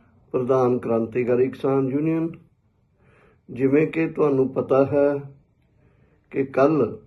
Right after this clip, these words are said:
ਆਕੜੀ ਪਿੰਡ ਦੇ ਕਿਸਾਨ ਸੁਰਿੰਦਰਪਾਲ ਸਿੰਘ, ਜਿਸ ਦੀ ਉਮਰ ਸੱਠ ਸਾਲ ਸੀ, ਸੇਹਰਾ ਪਿੰਡ ਦੇ ਅੰਦਰ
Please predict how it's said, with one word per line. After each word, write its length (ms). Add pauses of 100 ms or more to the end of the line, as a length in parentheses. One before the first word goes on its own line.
(1160)
ਆਕੜੀ 400
ਪਿੰਡ 340
ਦੇ 120
ਕਿਸਾਨ 500
ਸੁਰਿੰਦਰਪਾਲ 760
ਸਿੰਘ, 400 (960)
ਜਿਸ 280
ਦੀ 140
ਉਮਰ 300
ਸੱਠ 340
ਸਾਲ 460 (220)
ਸੀ, 480 (1040)
ਸੇਹਰਾ 420
ਪਿੰਡ 340
ਦੇ 160
ਅੰਦਰ 500